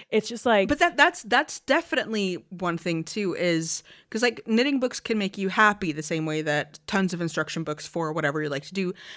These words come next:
Speaker 2: they make you happy because you have them. And maybe, like, there's one or two pages in there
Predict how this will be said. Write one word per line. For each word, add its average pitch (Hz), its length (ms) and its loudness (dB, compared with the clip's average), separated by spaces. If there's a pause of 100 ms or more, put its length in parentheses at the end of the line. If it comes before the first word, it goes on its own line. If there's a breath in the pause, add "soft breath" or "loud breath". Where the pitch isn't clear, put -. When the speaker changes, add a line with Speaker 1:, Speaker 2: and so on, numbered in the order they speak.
(100)
Speaker 2:
they 190 80 2
make 202 200 2
you 202 80 2
happy 185 220 4
because 170 320 0
you 165 100 -2
have 175 360 0
them. 147 280 0 (400 loud breath)
And 170 300 4
maybe, 170 800 0
like, 160 140 0
there's 165 260 0
one 170 160 2
or 165 40 4
two 165 160 -4
pages 156 440 -2
in 156 100 -2
there 147 300 -4